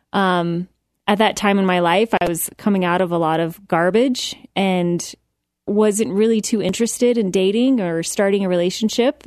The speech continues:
And, um, so I,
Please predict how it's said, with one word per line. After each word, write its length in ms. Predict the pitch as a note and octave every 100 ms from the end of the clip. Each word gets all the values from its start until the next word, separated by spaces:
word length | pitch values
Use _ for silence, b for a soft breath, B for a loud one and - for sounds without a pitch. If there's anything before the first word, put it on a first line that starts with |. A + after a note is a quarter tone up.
| -
And, 440 | G#3 F#3 F3 E3+ - b b b b b b
um, 640 | - G3 F3+ E3+ E3 F3 F3 _ _ _ _ _ _ _ _ _ _ _ _ _ -
so 460 | - G#3+ G3+ F#3+ -
I, 440 | G3+ G3+ F#3+